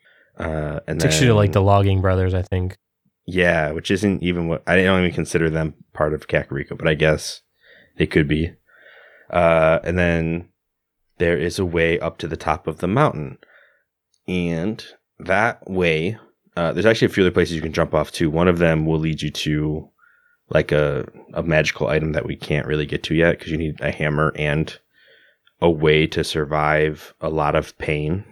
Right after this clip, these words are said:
Speaker 1: to get to
Speaker 2: <laughs>
Speaker 1: it. Um, but it's there. You can get in the cave and you can see it, and you'll be like, "Oh, don't know what this is. Come back to it later." Like, I know what it is now, but it's really for a later chapter that we should talk about it. So, at the very top of this mountain, though,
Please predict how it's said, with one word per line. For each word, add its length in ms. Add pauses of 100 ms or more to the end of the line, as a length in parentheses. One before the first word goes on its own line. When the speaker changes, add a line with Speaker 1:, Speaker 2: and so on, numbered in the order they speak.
Speaker 1:
to 100
get 220
to 140
Speaker 2:
<laughs> 20
Speaker 1:
it. 200 (760)
Um, 460 (240)
but 100
it's 120
there. 340
You 160
can 140
get 220
in 120
the 80
cave 280
and 100
you 60
can 160
see 220
it, 140
and 80
you'll 120
be 40
like, 220
"Oh, 380 (540)
don't 200
know 80
what 100
this 220
is. 120
Come 140
back 180
to 120
it 80
later." 240
Like, 140
I 80
know 160
what 120
it 60
is 200
now, 320
but 440
it's 360
really 300
for 140
a 60
later 220
chapter 340
that 120
we 80
should 140
talk 200
about 180
it. 120
So, 300 (580)
at 80
the 80
very 240
top 320
of 60
this 240
mountain, 500
though, 340